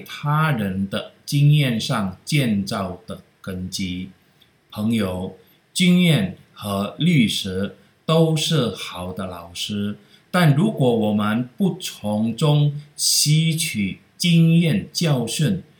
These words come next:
这些还是存留为经验或历史罢了。神的道也是如此，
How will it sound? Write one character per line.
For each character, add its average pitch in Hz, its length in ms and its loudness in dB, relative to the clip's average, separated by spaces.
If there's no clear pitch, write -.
这 208 180 2
些 139 420 2
还 92 420 -8
是 123 240 -4
存 104 340 -4
留 95 400 -4
为 101 580 -4
经 165 340 4
验 131 420 2
或 110 340 -4
历 123 360 2
史 95 380 -8
罢 98 260 -6
了。 - 220 -14
神 107 380 -2
的 113 180 -4
道 117 480 0
也 92 280 -8
是 - 180 -4
如 95 240 -4
此， 92 480 -8